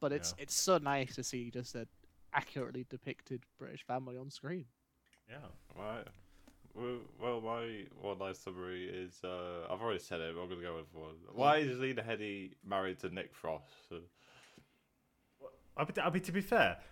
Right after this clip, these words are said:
Speaker 2: when you see the clips at the end of the movie, of the documentary, uh,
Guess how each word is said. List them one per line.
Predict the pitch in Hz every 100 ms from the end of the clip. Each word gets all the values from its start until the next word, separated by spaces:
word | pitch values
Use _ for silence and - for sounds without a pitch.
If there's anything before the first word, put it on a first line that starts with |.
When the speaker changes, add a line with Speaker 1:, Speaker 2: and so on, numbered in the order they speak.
| -
Speaker 2:
when | 139 165
you |
see | 185 220
the | 214
clips | 196 - 139 - - - -
at | 117 104
the | 117 120
end | 120 113
of | 101 90
the | 101 98 92
movie, | 95 113 90 80 80 -
of | 98 85
the | 95
documentary, | 104 - 92 104 - 85 80 - - - - -
uh, | 113 104 107 90